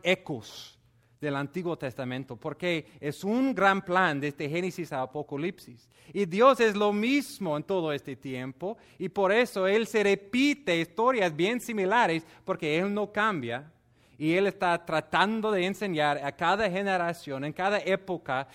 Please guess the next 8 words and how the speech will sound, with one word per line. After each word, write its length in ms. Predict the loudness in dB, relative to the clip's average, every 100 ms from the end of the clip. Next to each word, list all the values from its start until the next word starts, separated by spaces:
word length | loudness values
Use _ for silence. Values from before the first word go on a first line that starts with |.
| -14
de 160 | -4 -4
su 240 | -2 -8
historia 420 | -8 -2 0 0 0
de 160 | -2
redención, 840 | -2 -4 -4 -6 -8 -10 -8 -8 -12 _ _
las 140 | -6
mismas 320 | -4 -8 -10 -8
lecciones. 800 | -10 -8 -8 -8 -10 -14 -20